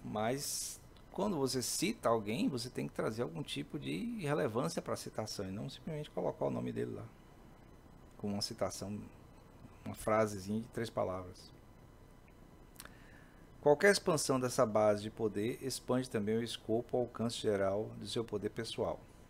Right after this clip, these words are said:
Ainda falando sobre a concentração de poder numa pessoa só, né? Poder, no caso, conhecimento, né? Em uma boa,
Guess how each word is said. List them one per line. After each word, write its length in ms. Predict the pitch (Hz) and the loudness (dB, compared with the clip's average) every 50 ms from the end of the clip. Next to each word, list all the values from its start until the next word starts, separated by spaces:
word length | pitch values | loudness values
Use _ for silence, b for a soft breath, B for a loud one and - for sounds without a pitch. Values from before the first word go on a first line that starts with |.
| - - | -14 -10
Ainda 280 | 98 98 104 107 113 | -6 -4 0 0 0
falando 420 | 110 - 120 113 101 98 101 104 104 | 0 4 4 4 4 4 2 0 -4
sobre 380 | - - - 98 98 101 104 | -6 -4 -2 -2 0 0 0
a 40 | 104 | -2
concentração 560 | - 107 101 - - 104 - 104 - - 104 | -2 -4 -8 -6 -8 -6 -6 -6 -4 -4 -6
de 40 | 104 | -6
poder 420 | - - 156 139 120 120 131 147 147 - - - | -2 -2 -2 0 0 0 -2 -2 -4 -10 -10 -6
numa 140 | 110 110 | -6 -6
pessoa 340 | 113 - 110 104 - - 117 | -4 -4 -6 -6 -4 -6 -6
só, 280 | 113 - - 98 98 104 | -6 -4 -2 0 0 0
né? 100 | 101 107 117 - - - - B B B B B B B B B B B B B B B B B B B - - - - | 0 -4 -10 -14 -18 -20 -20 B B B B B B B B B B B B B B B B B B B -20 -20 -14 0
Poder, 280 | - 123 123 110 123 135 | 2 4 6 6 6 6
no 100 | 143 135 | 6 4
caso, 280 | - 123 123 127 135 | 6 6 6 6 4
conhecimento, 600 | - - 139 139 - - 143 123 110 101 90 - - | 2 0 -2 0 0 -2 -2 -2 -2 -2 -4 -6 -10
né? 120 | 87 92 104 - - - - - - - - B B B B B B B B B B B B - - | -10 -10 -10 -12 -16 -20 -20 -20 -20 -20 -20 B B B B B B B B B B B B -8 -2
Em 100 | 139 147 | 2 4
uma 160 | 160 160 151 | 6 8 6
boa, 680 | 139 127 131 147 170 180 185 190 190 185 185 180 180 | 6 8 8 8 10 10 10 10 10 10 8 6 2